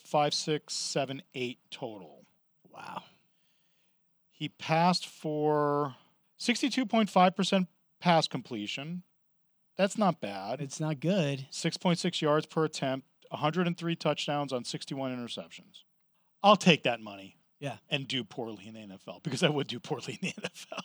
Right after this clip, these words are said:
Speaker 2: Yeah. It's pretty remarkable, some of the guys that they pay. And then you got guys like Geno, feel-good story of the year. What's Geno making this year?
Speaker 1: Geno Smith, three point five million.
Speaker 2: Yep.
Speaker 1: He's tied with Flacco and Case Keenum.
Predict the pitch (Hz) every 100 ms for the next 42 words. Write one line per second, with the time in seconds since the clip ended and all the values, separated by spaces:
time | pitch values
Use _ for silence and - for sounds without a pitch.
0 | - 143 123 - _ - _ - - _
1 | _ _ - 156 - - 143 127 127 127
2 | 120 120 117 110 - 143 127 120 123 120
3 | - 120 - 113 120 117 104 _ _ -
4 | 170 214 247 202 185 170 160 147 131 -
5 | 156 151 131 156 _ _ _ 147 139 139
6 | 123 151 135 120 123 151 131 - _ _
7 | _ _ _ _ _ _ _ _ _ 170
8 | 180 - 170 156 123 113 113 113 - 117
9 | 104 _ _ _ _ _ _ - 175 233
10 | 233 - 214 226 - - 139 202 - 220
11 | 214 - - 170 185 170 147 143 147 107
12 | 85 - - 156 175 _ _ _ _ -
13 | 165 - - 160 175 160 - 139 139 -
14 | 147 135 120 139 123 - 117 110